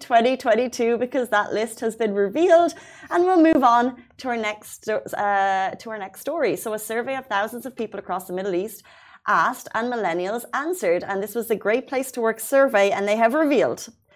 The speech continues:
the top ten places to work in the country. If you are a millennial, where do the millennials wanna work? And we're gonna tell you now. So we're gonna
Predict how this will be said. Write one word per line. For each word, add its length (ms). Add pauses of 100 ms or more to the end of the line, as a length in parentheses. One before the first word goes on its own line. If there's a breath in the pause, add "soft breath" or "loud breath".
(200 soft breath)
the 100
top 440
ten 320
places 400
to 100
work 300
in 180
the 80
country. 540 (180 loud breath)
If 340 (140)
you 320 (140)
are 300
a 40
millennial, 520
where 200
do 60
the 100
millennials 380
wanna 160
work? 320
And 140
we're 100
gonna 240 (160)
tell 180
you 180
now. 280
So 80
we're 140
gonna 80